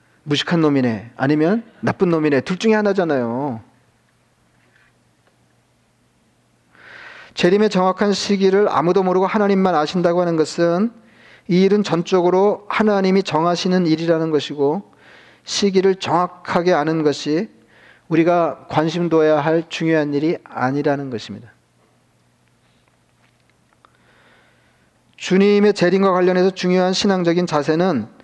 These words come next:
재림을 기다리면서 주님이 아무 때나 오셔도 좋을 삶을 준비하며 사는 것입니다. 그래서, 어, 깨어서 준비하면서 재림을 기다리는 삶이 뭐냐,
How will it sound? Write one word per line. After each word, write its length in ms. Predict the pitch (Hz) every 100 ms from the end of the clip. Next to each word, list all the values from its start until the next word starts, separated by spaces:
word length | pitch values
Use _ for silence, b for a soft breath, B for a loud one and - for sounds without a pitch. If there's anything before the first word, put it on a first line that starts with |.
| b b -
재림을 460 | 165 170 190 190
기다리면서 920 | 190 175 185 185 170 156 151 151 185 185
주님이 540 | - 175 170 175 208 240 b b b b b _ _
아무 240 | - 156 196 - -
때나 460 | 196 190 190 165 -
오셔도 580 | 160 165 175 180 180 175
좋을 360 | 170 165 170
삶을 640 | 170 - 160 151 147 170 175 -
준비하며 640 | - 160 165 156 151 147 147
사는 260 | 151 143
것입니다. 380 | 120 - 110 123 _ _ _ _ _ b b b b
그래서, 380 | - 160 180 156 B B B -
어, 340 | 165 151 147 147
깨어서 720 | 190 220 208 196 185 180 196
준비하면서 920 | - 160 180 196 180 175 165 175 175
재림을 380 | - 160 170 175
기다리는 420 | 160 160 160 160
삶이 920 | 170 - 165 160 160 160 160 156 156 180
뭐냐, 420 | 143 165 139 120